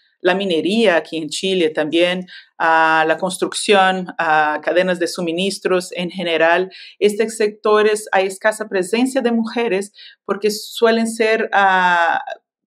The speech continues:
poner los hombres en esto y poner las mujeres en las actividades conexas, ¿no? Así como en la pesca, vemos que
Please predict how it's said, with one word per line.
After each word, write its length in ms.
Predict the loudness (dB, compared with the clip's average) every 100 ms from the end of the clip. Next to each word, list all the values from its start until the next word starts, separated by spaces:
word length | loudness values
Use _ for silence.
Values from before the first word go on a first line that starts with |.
| _
poner 360 | -2 2 2 2
los 260 | 0 0
hombres 320 | 0 2 0
en 140 | 0 -2
esto 300 | -2 -2 -2
y 140 | -2
poner 280 | -4 -2 0
las 180 | 0 -2
mujeres 520 | -2 0 2 0 -6 -16 -10 -4
en 220 | -2 -2
las 240 | 0 0 0
actividades 580 | -4 -2 0 0 -2
conexas, 560 | -4 -4 -4 -8 -16 -20 _ _
¿no? 280 | -4 -2 0
Así 260 | -2 -2 -4
como 260 | -2 -2
en 80 | 0
la 140 | -2 -2
pesca, 460 | -2 -2 -2 -4 -4 -20 -6
vemos 360 | -2 -2 -4
que 360 | 0 2 2